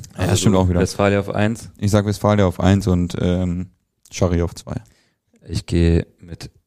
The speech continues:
Speaker 2: Schari auf die eins und glaube, dass Bosna vor Westfalia Zweiter wird. Und dann, äh, geht Schari direkt hoch und Bosna hat noch die Möglichkeit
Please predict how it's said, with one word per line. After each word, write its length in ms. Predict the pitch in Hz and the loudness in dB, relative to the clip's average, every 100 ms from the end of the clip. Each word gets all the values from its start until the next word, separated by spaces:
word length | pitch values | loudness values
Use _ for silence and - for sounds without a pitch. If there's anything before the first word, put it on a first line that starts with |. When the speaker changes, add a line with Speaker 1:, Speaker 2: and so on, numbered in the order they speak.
| _ | _
Speaker 2:
Schari 440 | - - 90 90 90 | -16 -8 -6 -4 -6
auf 160 | - | -6
die 120 | - - | -8 -6
eins 480 | 85 90 - - - _ _ _ _ _ _ _ _ _ _ _ _ _ _ _ _ _ _ | -4 -4 -8 -14 -18 _ _ _ _ _ _ _ _ _ _ _ _ _ _ _ _ _ _
und 360 | - 85 82 - | -20 -18 -18 -4
glaube, 340 | 82 85 82 | 0 2 2
dass 200 | 82 - - | 0 -2 -6
Bosna 500 | - 90 85 - 85 | -12 -6 -6 -4 -6
vor 300 | - 85 80 | -4 -6 -4
Westfalia 580 | 80 - 85 78 80 78 - - - | -6 -8 -6 -4 -6 -10 -16 -20 -20
Zweiter 360 | - 82 80 78 | -4 -2 0 -2
wird. 260 | 78 78 - - - - _ _ _ _ _ _ _ _ _ _ _ _ _ | -4 -6 -10 -20 -20 -20 _ _ _ _ _ _ _ _ _ _ _ _ _
Und 220 | 80 76 | -20 -8
dann, 240 | 80 80 | -6 -6
äh, 240 | 80 80 78 _ _ | -10 -14 -18 _ _
geht 160 | 90 - | -4 0
Schari 260 | 98 90 | 0 2
direkt 300 | 85 85 - | 2 0 -2
hoch 240 | 90 85 - _ _ _ _ - | -8 -8 -12 _ _ _ _ -14
und 140 | 85 | -6
Bosna 280 | 82 - 80 | -6 -6 -6
hat 80 | - | -6
noch 140 | 80 | -8
die 140 | - | -8
Möglichkeit 680 | 80 78 82 - 80 78 - | -8 -8 -10 -6 0 0 -2